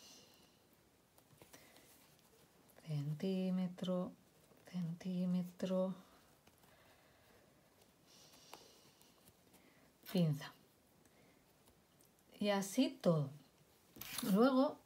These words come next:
estas que hemos conseguido se van a poner en los dos costuras. Entonces, cuando tengamos ese trozo hecho, centímetro, centímetro enganchado.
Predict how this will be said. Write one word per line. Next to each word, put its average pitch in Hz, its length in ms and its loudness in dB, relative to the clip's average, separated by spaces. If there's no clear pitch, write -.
estas 233 400 0
que - 100 -4
hemos 240 240 4
conseguido 247 800 4
se - 160 -2
van 196 160 4
a 202 120 0
poner 151 360 2
en 254 280 2
los 180 320 0
dos 214 540 2
costuras. 151 800 -4
Entonces, 180 440 -2
cuando 170 240 2
tengamos 190 640 2
ese 240 220 2
trozo 240 400 2
hecho, 269 480 4
centímetro, 165 840 -6
centímetro - 1900 -8
enganchado. 220 920 0